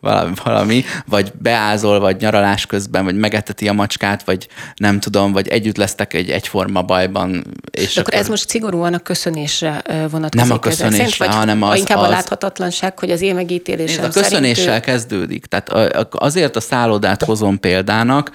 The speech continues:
Speaker 1: mert ott, ö, rengetegen dolgoznak úgy, hogy elmennek mellettük, mert velük nincs olyan nexusuk, mint még a
Speaker 2: Mhm.
Speaker 1: recepción köszönsz,
Speaker 2: Oké, a
Speaker 1: hiszen
Speaker 2: takarítónak
Speaker 1: tőle
Speaker 2: nem.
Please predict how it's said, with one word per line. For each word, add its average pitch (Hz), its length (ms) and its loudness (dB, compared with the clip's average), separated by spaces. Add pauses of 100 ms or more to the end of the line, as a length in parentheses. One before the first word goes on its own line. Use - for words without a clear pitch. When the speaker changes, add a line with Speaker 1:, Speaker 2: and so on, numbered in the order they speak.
(340)
Speaker 1:
mert 110 400 0
ott, 113 380 0
ö, 110 380 4
rengetegen 113 720 2
dolgoznak 101 800 2
úgy, 123 380 4
hogy 131 200 0
elmennek 104 640 2
mellettük, 98 680 2
mert 101 280 0
velük 107 340 2
nincs 120 360 2
olyan 104 320 0
nexusuk, 104 640 -4
mint 95 180 -2
még 107 120 0
a - 20 -2
Speaker 2:
Mhm. 104 100 2
Speaker 1:
recepción 107 640 -2
köszönsz, 120 720 -2
Speaker 2:
Oké, 170 240 -8
a - 60 -4
Speaker 1:
hiszen 131 300 2
Speaker 2:
takarítónak 147 220 2
Speaker 1:
tőle 151 180 4
Speaker 2:
nem. 147 80 0